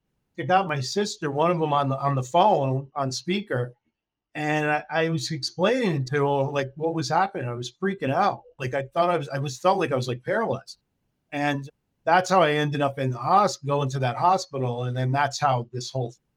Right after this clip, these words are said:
exchange happened with the doctor. But that's what happened before that. Again, I give God all the glory, because I, I, that's the only thing I could attribute it to, to stop me from, and it wasn't that far either, the Walgreens.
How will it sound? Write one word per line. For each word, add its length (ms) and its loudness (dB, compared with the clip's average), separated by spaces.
exchange 500 -4
happened 340 -2
with 100 -20
the 80 -4
doctor. 260 -2
But 160 -6
that's 380 4
what 120 2
happened 300 2
before 480 0
that. 240 -6
Again, 500 0
I 60 -4
give 220 -4
God 220 2
all 140 0
the 80 -10
glory, 400 -2
because 400 -2
I, 240 2
I, 140 -6
that's 260 0
the 80 -2
only 200 0
thing 160 -2
I 80 2
could 140 -2
attribute 420 -2
it 40 -6
to, 80 -12
to 80 -6
stop 380 2
me 280 -2
from, 300 -2
and 160 -4
it 60 -4
wasn't 280 2
that 200 2
far 300 4
either, 260 0
the 100 0
Walgreens. 580 0